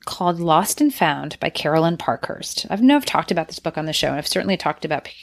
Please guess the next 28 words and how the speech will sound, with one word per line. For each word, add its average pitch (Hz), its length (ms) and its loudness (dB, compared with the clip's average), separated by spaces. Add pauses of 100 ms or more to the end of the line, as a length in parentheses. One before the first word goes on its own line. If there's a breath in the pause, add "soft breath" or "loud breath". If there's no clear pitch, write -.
(100)
Carolyn 143 340 -4
Parkhurst - 480 -10
before. - 460 -8 (140)
This - 140 -8
book 262 200 0
is 202 220 0 (160)
old. 156 280 -4
It's 165 140 -4
from 190 160 -6
two - 140 -6
thousand 160 340 -2
and 139 140 -6
seven. - 420 -8 (1000 loud breath)
But 214 200 6
it 247 160 6
is 320 160 2
a 349 100 6
book 170 400 2
about 147 880 -2 (600)
a 160 460 0
competition 208 640 -2
reality 139 440 2
show, 135 340 2
just - 240 -2
like - 480 -4
The 160 220 -4
Amazing 156 380 0
Race. 131 440 -4